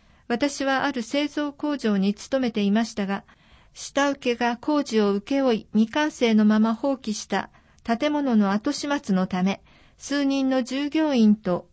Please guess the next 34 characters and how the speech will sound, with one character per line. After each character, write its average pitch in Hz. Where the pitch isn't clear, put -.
中 226
空 302
地 196
の 190
現 254
地 -
へ 185
派 202
遣 254
さ 247
れ 247
た 262
の 208
で 175
し -
た。 -
厳 277
寒 269
の 247
一 220
月、 214
現 277
地 220
に 196
赴 233
き 196
驚 226
き 220
ま 196
し -
た。 -
な 277
ん 285
と、 208